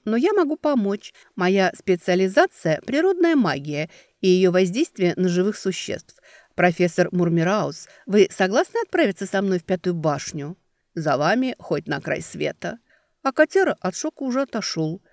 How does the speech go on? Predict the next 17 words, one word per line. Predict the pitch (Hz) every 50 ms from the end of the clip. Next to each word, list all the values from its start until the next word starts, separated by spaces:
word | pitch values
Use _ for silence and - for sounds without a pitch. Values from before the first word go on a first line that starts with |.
| _ _ -
Вон | 180 180 202 247
как | - 359 339 -
вокруг | 294 277 - 226 196 165 175
нее | 180 180 165 147
стелется. | - - - 160 131 - - - - - - - - - _ _ _ _ _ _ _ _
А | - - 240
меня | 269 320 415 440
посылает | - 262 - - 175 160 151 147 143 147 - _ -
и | 370
лесом, | - 165 170 214 302 - - 247 220 233
и | - 330 339
полем, | _ - 147 147 165 196 214 202 208 208 _
когда | - 170 175 160 165
я | 165 165 160
чего-то | - 180 165 165 -
спрашиваю. | 165 - - 175 170 160 156 156 - - 160 156 160 156 160 170 _ _ _ _ _ _ _ -
Все, | - - - 147 135